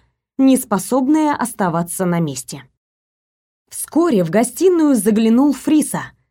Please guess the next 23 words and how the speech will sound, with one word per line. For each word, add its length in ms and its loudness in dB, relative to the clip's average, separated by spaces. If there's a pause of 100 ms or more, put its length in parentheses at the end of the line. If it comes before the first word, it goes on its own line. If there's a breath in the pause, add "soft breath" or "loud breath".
(180)
с 100 -10
сообщением, 760 0
что 220 -2
на 220 2
этот 200 -4
раз 360 -4 (380)
королевская 720 0
стража 540 -2
явилась 580 0
по 160 0
нашей 360 -2
душе, 440 -10 (340)
дабы 360 2
торжественно 800 -2
припроводить 760 -2
в 100 -20
каменный 580 2
дворец. 600 -6 (500)
И 180 2
всех 360 -2
снова 480 0
охватило 760 -2
волнение. 680 -6